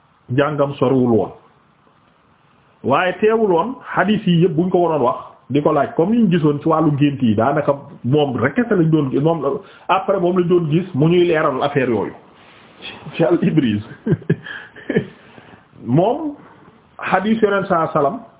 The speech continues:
boo ko waxee day mën a ràññee est-ce que ci Yonent saa salaam moo ko wax wala déet,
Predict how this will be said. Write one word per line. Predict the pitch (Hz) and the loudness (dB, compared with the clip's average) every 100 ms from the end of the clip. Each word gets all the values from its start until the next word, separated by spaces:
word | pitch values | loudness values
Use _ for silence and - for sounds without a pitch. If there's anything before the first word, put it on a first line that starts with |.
| - | -10
boo | 110 160 - | 0 0 0
ko | 208 190 | -2 -2
waxee | - 131 - - _ _ _ _ _ _ _ _ _ _ _ _ _ _ 127 | -4 -6 -6 -10 _ _ _ _ _ _ _ _ _ _ _ _ _ _ -2
day | 139 | 0
mën | 170 175 | 0 0
a | 165 | 0
ràññee | 156 156 143 | 0 0 0
est-ce | 147 | 0
que | 165 | 0
ci | 170 | 0
Yonent | 160 151 | 0 0
saa | 147 135 | 0 0
salaam | 127 127 127 | -2 -2 0
moo | 139 | 0
ko | 143 | 0
wax | 135 | 0
wala | 131 135 | 2 2
déet, | 120 | 0